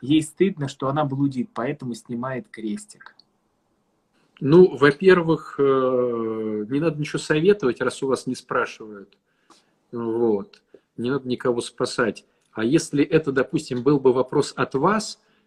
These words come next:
Speaker 2: то есть я блужу, э, поэтому снимаю крестик. Ну, отчасти это хорошо, что у вас ещё осталась, э, в совесть какая-то христианская, что вы хоть как-то там.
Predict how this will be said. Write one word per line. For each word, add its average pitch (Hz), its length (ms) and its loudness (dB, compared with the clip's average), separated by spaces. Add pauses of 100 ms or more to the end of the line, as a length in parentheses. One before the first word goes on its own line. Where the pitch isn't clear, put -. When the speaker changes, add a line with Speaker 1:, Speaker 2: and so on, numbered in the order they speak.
(140)
Speaker 2:
то 131 100 4
есть - 280 2
я 139 260 0
блужу, 139 800 2 (320)
э, 113 200 -6
поэтому 131 400 4
снимаю 131 460 0
крестик. 123 640 -2 (1900)
Ну, 170 680 4 (140)
отчасти - 640 2
это 151 120 -2
хорошо, 143 380 -2
что 147 200 -2
у 139 40 0
вас 139 200 -2
ещё 135 200 -4
осталась, - 680 -4
э, 113 420 -2
в - 40 -16
совесть 139 440 -2
какая-то 123 320 -2
христианская, 113 800 -2
что - 220 -4
вы 123 100 0
хоть - 220 -4
как-то 120 340 0
там. 110 400 -4